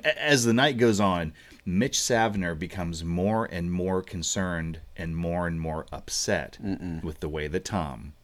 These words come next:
Speaker 1: is running things. "How will this turn out? Will Tom's investor, Mitch Savner, back out of the deal? Could there be another opportunity for Tom's Bistro to be redeemed?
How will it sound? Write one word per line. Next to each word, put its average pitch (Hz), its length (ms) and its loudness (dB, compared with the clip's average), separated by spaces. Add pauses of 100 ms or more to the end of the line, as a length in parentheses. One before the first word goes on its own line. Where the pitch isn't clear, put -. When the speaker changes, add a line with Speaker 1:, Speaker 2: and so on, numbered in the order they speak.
(120)
Speaker 1:
is 76 160 -6
running 76 280 -6
things. - 420 -16 (1400)
"How 85 140 4
will 85 140 2
this 98 180 4
turn 113 200 6
out? - 320 -2 (300)
Will 95 260 4
Tom's 127 460 2
investor, 120 640 2
Mitch 113 260 2
Savner, 90 640 2 (180)
back - 260 4
out 165 160 2
of 165 60 2
the 175 80 4
deal? 107 580 4 (420)
Could 80 240 -4
there 76 140 -2
be 71 200 -2
another 82 380 -2
opportunity 107 640 2
for 73 160 -8
Tom's 92 360 0
Bistro 85 580 0
to 107 120 0
be 139 280 2
redeemed? 127 760 4